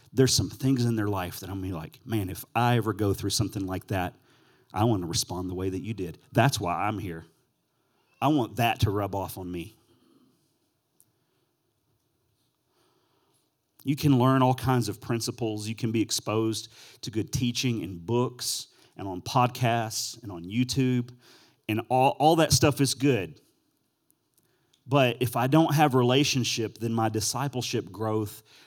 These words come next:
will be limited. It'll be stunted. Discipleship growth that's not stunted, it's not limited, requires relationship. You've gotta have it. It requires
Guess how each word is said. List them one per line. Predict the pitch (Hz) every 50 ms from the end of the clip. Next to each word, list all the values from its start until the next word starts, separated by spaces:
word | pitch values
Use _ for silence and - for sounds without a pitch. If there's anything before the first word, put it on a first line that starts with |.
| _ -
will | - 110
be | 110 113 104
limited. | 101 110 113 110 110 101 - 101 82 80 87 95
It'll | 107 104 98
be | 107 101
stunted. | - - - 101 95 95 98 - - - - _ _ _ _ _ _ _ _ _ _ _ _ _ _ _ _ _ _ _ _ - - -
Discipleship | 107 110 - - 156 151 143 151 151 - - 143 120 110
growth | 110 131 127 127 120 120 - - - - - - - -
that's | - 127 120 123 - -
not | 113 120 131 139 143 170 185 - - - -
stunted, | - - - 110 98 87 - 98 95 107 104
it's | 107 110 - 110
not | 113 123 139 151 185 185 -
limited, | 120 117 107 101 98 - - 101 92 92 - - - - - _ -
requires | - 117 127 120 120 - - - 180 175 170 160 135 113 101 98 110 117 120 - - - - -
relationship. | 127 139 135 127 123 151 175 - - - 117 95 - - 92 85 85 - _ - _ _ _ _ _ _ _ _ _ _ _ _ _ _ _ _ _ _ _ _
You've | - 143 143 123
gotta | 170 156 151 151 135
have | 135 160 185 185 120
it. | - - _ _ _ _ _ _ _ _ _ _ _ _ _ _ _ _ _ _ _ _ _ _ _ _ _ _ _ _ _ _ _ _ _ _ _ _ _ _ - - - - - -
It | - 160 170
requires | 156 165 160 - - 143 165 165 175 180 165 151 139 131 131 127 - - -